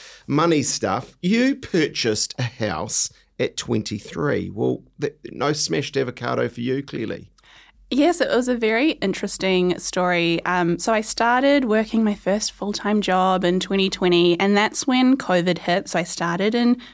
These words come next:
Speaker 2: Feb. covid kind of, you know, lockdown happened in March. And that was my first,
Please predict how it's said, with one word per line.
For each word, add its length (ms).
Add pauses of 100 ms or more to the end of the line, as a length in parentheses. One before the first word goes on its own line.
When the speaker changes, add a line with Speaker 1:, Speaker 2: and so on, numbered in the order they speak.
Speaker 2:
Feb. 460 (120)
covid 380
kind 220
of, 140
you 100
know, 100
lockdown 360
happened 260
in 140
March. 480
And 260 (380)
that 180
was 160
my 160
first, 720